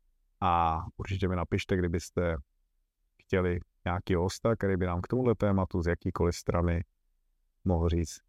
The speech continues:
ještě něco víc. Jsem rád, že nás podporujete. Eh, snad už jsme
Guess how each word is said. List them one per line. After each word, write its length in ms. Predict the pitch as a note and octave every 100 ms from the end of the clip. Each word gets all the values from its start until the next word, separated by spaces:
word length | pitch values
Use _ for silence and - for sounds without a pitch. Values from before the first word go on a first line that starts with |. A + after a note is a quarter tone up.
| -
ještě 260 | - - F2+
něco 320 | D#2+ - D#2
víc. 300 | D#2+ D#2+ - _ _ _ _ _ _ _ _ _ _ _
Jsem 220 | - G2+ G2+
rád, 280 | A2 A#2+
že 140 | A2 G2+
nás 320 | F#2+ F2+ -
podporujete. 880 | - G2 A2+ A#2 A#2 - A#2+ A#2+ B2 - _ _ _ _ _ _ F2
Eh, 140 | F2+
snad 260 | - G2 G#2+
už 80 |
jsme 340 | - G#2+ G2+